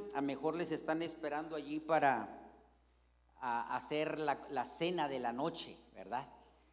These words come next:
Porque hoy se acostumbra a hacer una buena cena y, y convivir, las familias se juntan. Algunos andan fuera, dos familias nos hablaron de que iban a salir fuera y bueno, Dios los bendiga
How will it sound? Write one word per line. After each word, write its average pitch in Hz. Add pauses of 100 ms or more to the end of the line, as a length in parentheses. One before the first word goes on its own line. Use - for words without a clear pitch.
(200)
Porque 101
hoy 117
se -
acostumbra 156
a -
hacer 139
una 131
buena 117
cena 165
y, 117 (640)
y 104
convivir, 139
las 147
familias 151
se 143
juntan. 156 (480)
Algunos 143
andan 139
fuera, 180 (1000)
dos 131
familias 139
nos 131
hablaron 131
de 120
que -
iban 131
a 120
salir 117
fuera 156
y 127
bueno, 131
Dios 127
los 123
bendiga 123